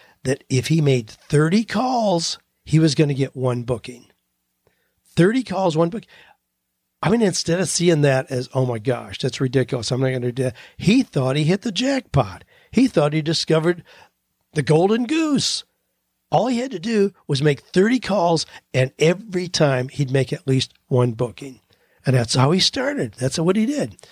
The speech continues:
Sheila Muskin is a young Christian musician, lives here in Nashville,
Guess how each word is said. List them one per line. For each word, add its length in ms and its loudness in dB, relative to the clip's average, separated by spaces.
Sheila 400 2
Muskin 540 -4
is 160 2
a 40 2
young 380 2
Christian 520 0
musician, 600 0
lives 220 -2
here 180 4
in 80 -2
Nashville, 580 -4